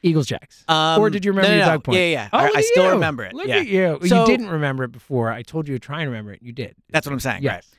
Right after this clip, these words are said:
Speaker 2: Right.
Speaker 1: Good.
Speaker 2: So
Speaker 1: We're there.
Speaker 2: Yes. Um, <laughs> now I'm gonna forget it.
Speaker 1: Yes.
Speaker 2: But no.
Speaker 1: Shut up and let me make this
Speaker 2: Yeah,
Speaker 1: point.
Speaker 2: before I forget it.
Speaker 1: Yeah.
Speaker 2: So we just talked about how Doug was, like, aggressive on fourth down because of the Eagles, and then eventually I think that's who he became. And, like, remember he went for the win in Baltimore, like, all
Speaker 1: Yeah,
Speaker 2: those
Speaker 1: yeah,
Speaker 2: type of
Speaker 1: first
Speaker 2: things.
Speaker 1: year. Yep.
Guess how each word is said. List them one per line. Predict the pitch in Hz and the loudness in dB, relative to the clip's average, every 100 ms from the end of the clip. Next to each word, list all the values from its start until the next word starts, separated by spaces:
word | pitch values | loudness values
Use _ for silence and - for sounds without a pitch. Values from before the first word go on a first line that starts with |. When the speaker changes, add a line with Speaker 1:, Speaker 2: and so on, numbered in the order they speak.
| - | -12
Speaker 2:
Right. | - | -12
Speaker 1:
Good. | - | -4
Speaker 2:
So | 220 196 196 | 2 4 4
Speaker 1:
We're | 190 | 2
there. | 131 80 _ _ | 0 -4 _ _
Speaker 2:
Yes. | 120 85 - _ _ - | -14 -14 -18 _ _ 0
Um, | 151 160 165 156 - _ | 2 2 0 -6 -14 _
<laughs> | - - | -20 -8
now | 151 156 139 | -2 0 -2
I'm | 127 | -4
gonna | 117 | -8
forget | 120 123 | -6 -6
it. | 101 | 0
Speaker 1:
Yes. | 220 | 2
Speaker 2:
But | 165 | 2
no. | 123 | 0
Speaker 1:
Shut | - 262 240 | -2 0 0
up | 277 | 0
and | 320 | -4
let | 311 | -4
me | 285 | -2
make | 254 | 0
this | 269 143 | 0 0
Speaker 2:
Yeah, | |
Speaker 1:
point. | - 160 | 0 0
Speaker 2:
before | 196 | 2
I | 185 | 0
forget | 175 180 160 147 | 0 -4 -2 -2
it. | |
Speaker 1:
Yeah. | 147 104 _ _ _ | -2 -4 _ _ _
Speaker 2:
So | 247 240 226 208 - | 0 2 2 0 -2
we | 185 | -4
just | 214 214 | -2 0
talked | 226 190 | 0 0
about | 196 | -2
how | 185 | -2
Doug | 135 151 147 | 0 0 0
was, | 139 135 | -4 -4
like, | 135 | -6
aggressive | 131 143 151 156 | -4 -2 -2 -4
on | 156 | -4
fourth | 135 143 | -2 -4
down | - 120 120 | -2 -4 -4
because | 120 - 117 | -8 -10 -10
of | 120 | -8
the | 117 | -6
Eagles, | 120 120 117 | -2 -2 -2
and | 165 | 0
then | |
eventually | 180 190 180 180 | 0 0 0 -2
I | |
think | 156 147 | -2 -4
that's | 131 | -4
who | 139 | -2
he | 139 | -2
became. | 117 113 151 120 117 117 | -4 -10 -8 -6 -6 -6
And, | 110 | -10
like, | 107 - | -12 -4
remember | 156 151 | 0 2
he | |
went | 156 160 151 | 2 0 -2
for | - 147 139 - | -6 -4 -4 -4
the | 143 | -4
win | 143 147 | -2 -2
in | 143 | -2
Baltimore, | 127 123 120 135 127 127 123 123 120 | -2 -4 -4 -2 0 2 2 2 0
like, | 113 113 - | -2 -4 -2
all | 120 | 0
Speaker 1:
Yeah, | - | 0
Speaker 2:
those | |
Speaker 1:
yeah, | 311 | 0
Speaker 2:
type | 262 | 0
of | |
Speaker 1:
first | 185 185 - | 0 -2 -2
Speaker 2:
things. | |
Speaker 1:
year. | 127 | -6
Yep. | 120 156 | -8 -12